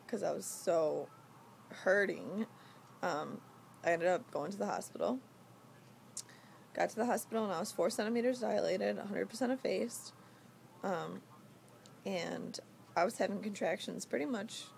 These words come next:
constantly. There was maybe ten seconds in between them, so they were, they were pretty consistent. That's why I was in so much pain. Um, but I didn't wanna have an epidural, so I waited four hours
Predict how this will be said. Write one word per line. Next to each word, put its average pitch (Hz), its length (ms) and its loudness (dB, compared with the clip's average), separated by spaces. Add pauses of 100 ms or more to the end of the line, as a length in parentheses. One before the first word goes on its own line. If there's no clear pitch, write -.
(240)
constantly. - 720 -6 (440)
There 196 100 4
was 220 140 2
maybe 175 300 -2
ten 185 300 -4
seconds - 440 -2
in 160 100 -6
between - 340 -6
them, 127 200 -8
so - 160 -2
they 170 200 2
were, 202 260 0 (560)
they - 120 0
were 392 120 2
pretty 392 320 0
consistent. 294 720 -6
That's 160 180 -6
why 180 140 2
I 156 100 2
was 196 140 -2
in 196 120 -4
so - 100 -6
much - 220 -10
pain. 202 360 -4 (600)
Um, 165 420 -2 (580)
but 196 180 2
I 185 100 6
didn't 220 180 0
wanna 226 180 2
have 254 180 4
an 247 120 2
epidural, 220 520 0 (180)
so 151 500 0
I 165 200 2
waited 175 480 0 (600)
four - 220 4
hours 220 680 2